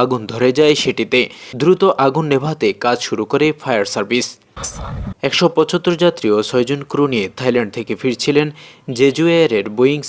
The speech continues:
সেভেন থ্রি সেভেন উড়োজাহাজটি। বিমান বিধ্বস্তের ঘটনায় এখনও উদ্ধার কাজ চলছে। একশো একাশি জনের মধ্যে দুজনকে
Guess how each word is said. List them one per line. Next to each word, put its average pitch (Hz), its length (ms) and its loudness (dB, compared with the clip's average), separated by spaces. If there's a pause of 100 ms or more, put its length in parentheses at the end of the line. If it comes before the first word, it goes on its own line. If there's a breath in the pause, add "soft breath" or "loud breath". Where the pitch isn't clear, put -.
সেভেন 139 260 2
থ্রি 131 200 -4 (100)
সেভেন 135 360 0 (100)
উড়োজাহাজটি। 123 680 0 (320 soft breath)
বিমান 180 340 4
বিধ্বস্তের 147 580 0 (160)
ঘটনায় 151 440 -2 (140)
এখনও 131 280 -4 (100)
উদ্ধার 107 260 -2
কাজ 110 220 -4
চলছে। 139 380 0 (500 loud breath)
একশো - 280 -2
একাশি 160 380 0
জনের 156 360 -4
মধ্যে 113 280 -2 (520 loud breath)
দুজনকে 143 560 -2